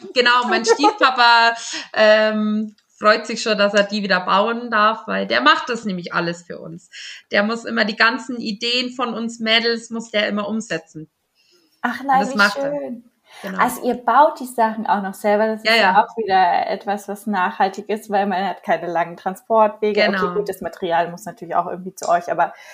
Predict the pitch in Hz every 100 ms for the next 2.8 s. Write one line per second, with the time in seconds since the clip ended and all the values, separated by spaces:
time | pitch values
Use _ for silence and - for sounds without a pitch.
0 | - 185 175 202 208 190 202 190 196 -
1 | 190 240 202 208 190 202 180 - 180 170
2 | _ 208 - 190 - 185 185 175